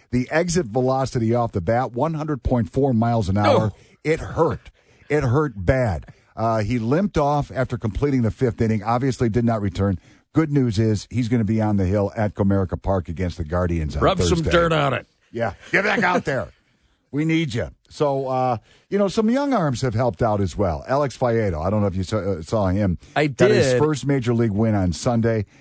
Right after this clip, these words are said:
Speaker 1: Uh,
Speaker 2: He keeps the ball down so well and,
Speaker 1: Well
Speaker 2: and, and works at that. And that's, I, I really liked it, the look of his stuff. And how long have we been waiting for him to show?
Speaker 1: Well,
Speaker 2: Uh,
Speaker 1: he's, uh,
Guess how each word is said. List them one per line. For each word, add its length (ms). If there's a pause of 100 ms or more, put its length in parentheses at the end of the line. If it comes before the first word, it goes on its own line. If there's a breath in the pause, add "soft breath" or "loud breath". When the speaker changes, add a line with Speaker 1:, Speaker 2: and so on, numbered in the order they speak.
(260 soft breath)
Speaker 1:
Uh, 520
Speaker 2:
He 100
keeps 300
the 100
ball 240
down 560
so 560
well 560 (140)
and, 80
Speaker 1:
Well 300
Speaker 2:
and, 180
and 260
works 360
at 140
that. 320
And 140
that's, 480 (220)
I, 220
I 100
really 400
liked 400
it, 200
the 260
look 100
of 60
his 100
stuff. 180
And 140 (160 soft breath)
how 140
long 260
have 80
we 140
been 200
waiting 220
for 120
him 200
to 80
show? 460 (300)
Speaker 1:
Well, 300
Speaker 2:
Uh, 60
Speaker 1:
he's, 240
uh, 340